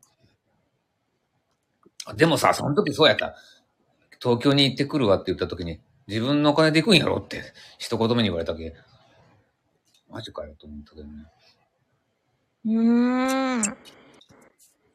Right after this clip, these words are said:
Speaker 2: 家のお金ってこと？
Speaker 1: うーん、という、うん、家のお金じゃなくて自分のお金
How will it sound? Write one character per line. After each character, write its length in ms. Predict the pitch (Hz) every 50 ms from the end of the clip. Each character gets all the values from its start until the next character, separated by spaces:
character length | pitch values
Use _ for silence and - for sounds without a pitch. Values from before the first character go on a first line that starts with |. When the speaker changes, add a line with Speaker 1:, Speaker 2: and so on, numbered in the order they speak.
| _ _ _ _ _ _ _ _ _ _ _ _ -
Speaker 2:
家 320 | 220 226 226 262 269 262
の 260 | 254 254 247 - -
お 60 | 226
金 340 | - - 233 226 226 226 226
っ 60 | 214
て 100 | 220 180
こ 140 | 165 - 151
と？ 260 | - - 196 262 349 _ - - - - _ _ _ _ _ _ _ _ _ _ _ _ _ _ _ _ _ _ _ _ 92
Speaker 1:
う 20 |
ー 520 | 92 95 98 98 98 101 101 98 98 101 98
ん、 60 | 98
と 220 | - - 101 98
い 280 | 98 98 98 98 98 98
う、 40 | 95
う 300 | 92 92 95 95 95 98
ん、 60 | 98
家 160 | 98 98 101
の 100 | 104 107 104
お 40 | 104
金 300 | - 107 104 107 104 104
じ 80 | 104
ゃ 40 | 104
な 140 | 101 98 95
く 60 | 90
て 80 | 85 80
自 160 | 76 85 90
分 160 | 95 101 101
の 80 | 101 101
お 40 | 98
金 360 | - 101 98 98 98 95 -